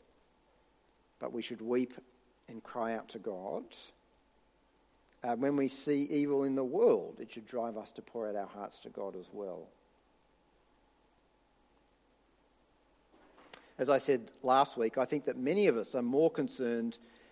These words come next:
with the impact on our personal circumstances, um, that we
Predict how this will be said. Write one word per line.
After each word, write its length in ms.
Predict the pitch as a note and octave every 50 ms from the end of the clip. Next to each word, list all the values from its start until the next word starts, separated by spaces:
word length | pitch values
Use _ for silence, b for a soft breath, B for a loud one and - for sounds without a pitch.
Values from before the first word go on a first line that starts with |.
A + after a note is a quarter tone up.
| B B B
with 200 | - B2 B2 -
the 180 | B2 B2+ C3 C#3
impact 360 | D#3 - - C#3 B2 - -
on 100 | C3 B2
our 120 | A#2+ A2+
personal 460 | G#2+ - - C#3+ C3 - - A#2+ A2+ A2
circumstances, 1300 | - - F3+ G#3 A3 - D3+ C3 - - F#2+ E2+ - - - - - - - B3+ F#4+ - - - - - b b b b b b b b b b b b b _ _ _
um, 260 | A#2+ A2+ G#2+ G2+ G#2+ -
that 120 | B2 -
we 180 | - A2 A2